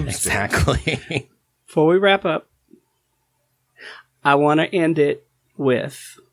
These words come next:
Speaker 2: If you play
Speaker 3: one
Speaker 2: a song, I'm gonna
Speaker 3: Gonna
Speaker 2: reach
Speaker 3: play
Speaker 2: acro-,
Speaker 3: some,
Speaker 2: I'm gonna
Speaker 3: I'm
Speaker 2: reach
Speaker 3: play
Speaker 2: across
Speaker 3: some,
Speaker 2: this
Speaker 3: I'm play
Speaker 2: table.
Speaker 3: a song.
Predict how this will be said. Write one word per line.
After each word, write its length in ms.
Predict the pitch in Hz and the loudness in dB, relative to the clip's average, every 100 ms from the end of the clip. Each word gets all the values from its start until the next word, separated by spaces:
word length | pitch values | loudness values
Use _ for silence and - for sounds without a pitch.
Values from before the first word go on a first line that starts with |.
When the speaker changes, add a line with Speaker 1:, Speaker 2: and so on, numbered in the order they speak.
| _ _ - | _ _ -12
Speaker 2:
If 100 | 131 | -4
you 120 | 123 | -2
play 180 | 139 151 | 2 4
Speaker 3:
one 120 | 156 | 4
Speaker 2:
a 20 | |
song, 360 | 180 123 123 156 - - - _ _ _ | 2 0 0 -2 -6 -20 -20 _ _ _
I'm 60 | 127 | -6
gonna 80 | 127 | 2
Speaker 3:
Gonna 60 | 147 | 2
Speaker 2:
reach 60 | 139 | 4
Speaker 3:
play 100 | 147 | 4
Speaker 2:
acro-, 60 | 143 | 4
Speaker 3:
some, 80 | 143 | 2
Speaker 2:
I'm 60 | 147 | 2
gonna 100 | 151 | 4
Speaker 3:
I'm 60 | |
Speaker 2:
reach 100 | 143 139 | 4 4
Speaker 3:
play 80 | |
Speaker 2:
across 220 | 139 147 135 | 4 2 2
Speaker 3:
some, 100 | 143 | 0
Speaker 2:
this 100 | 185 | 2
Speaker 3:
I'm 120 | 151 | 4
play 80 | 147 | 4
Speaker 2:
table. 80 | 143 | 4
Speaker 3:
a 20 | |
song. 400 | - 139 131 120 | 2 2 2 0